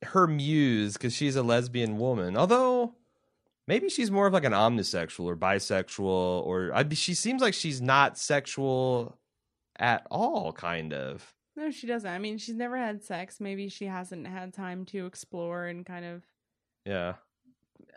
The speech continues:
Speaker 2: I mean, if she has the maturity of a six-year-old, then I don't think she's really gotten to that point in her life where she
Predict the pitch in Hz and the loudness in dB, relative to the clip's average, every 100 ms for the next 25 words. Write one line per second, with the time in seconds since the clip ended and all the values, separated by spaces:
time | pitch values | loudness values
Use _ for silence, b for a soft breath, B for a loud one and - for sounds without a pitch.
0 | 101 240 262 269 262 240 - 247 226 - | -14 -6 -2 -2 -4 -6 -2 -2 -2 -4
1 | 277 277 277 240 247 233 226 214 208 208 | -2 0 -2 -4 -4 -2 -2 -4 -4 -6
2 | - 254 226 202 185 - 349 - 196 170 | -2 -2 -2 -4 -8 -10 -10 -8 -6 -4
3 | 165 180 185 185 180 185 - _ _ _ | -4 -4 -6 -8 -6 -10 -14 _ _ _
4 | _ _ 233 226 214 202 196 202 190 202 | _ _ -4 -4 -4 -8 -8 -12 -8 -4
5 | 196 185 185 202 196 151 - 190 - 190 | -4 -4 -4 -6 -10 -10 -8 -12 -10 -10
6 | 190 180 180 190 190 185 - 180 175 170 | -6 -8 -10 -12 -12 -12 -12 -10 -10 -12